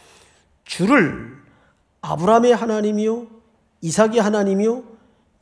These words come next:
야곱의 하나님이시라 칭하였나니, 하나님은 죽은 자의 하나님이 아니요,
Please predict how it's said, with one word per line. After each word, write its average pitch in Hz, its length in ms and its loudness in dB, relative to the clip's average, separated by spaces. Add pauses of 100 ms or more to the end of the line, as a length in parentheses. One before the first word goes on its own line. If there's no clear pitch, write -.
야곱의 175 480 -2
하나님이시라 196 840 -2
칭하였나니, 170 1080 2 (480)
하나님은 247 920 4 (580)
죽은 370 540 2
자의 285 380 4
하나님이 220 580 2
아니요, 185 680 -2